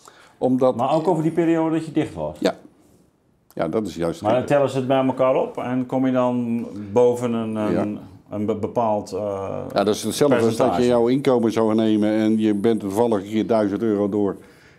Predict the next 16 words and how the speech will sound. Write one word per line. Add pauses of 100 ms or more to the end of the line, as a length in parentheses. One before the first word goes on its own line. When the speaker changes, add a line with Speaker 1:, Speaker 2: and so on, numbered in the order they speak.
Speaker 1:
eh,
een
grens
heen.
Dan
moet
je
meer
belasting
betalen
over
je,
over
je
laatste
stap.